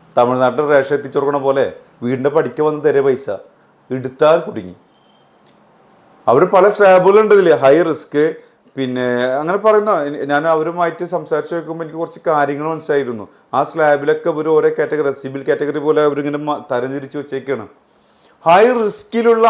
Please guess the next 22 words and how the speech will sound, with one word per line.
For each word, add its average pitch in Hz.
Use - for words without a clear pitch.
ആളുകൾക്ക് 190
പോലും 190
ഈ -
ഫൈനാൻസുകൾ 185
വീണ്ടും 185
ലോൺ 196
കൊടുക്കുകയാണ്. 185
എവിടുന്ന് 202
എടുത്തിട്ട് 208
അവർ 208
ഇതൊക്കെ 208
അടയ്ക്കുക? 185
ഒരു 220
സാധാരണക്കാരൻ്റെ 202
വീട്ടിൽ 196
പോയി 202
കഴിഞ്ഞാൽ 190
നൂറായിരം 185
ഫൈനാൻസിൻ്റെ 180
ആളുകളാണ് 170
അവിടെ 156
വരുന്നത്. 123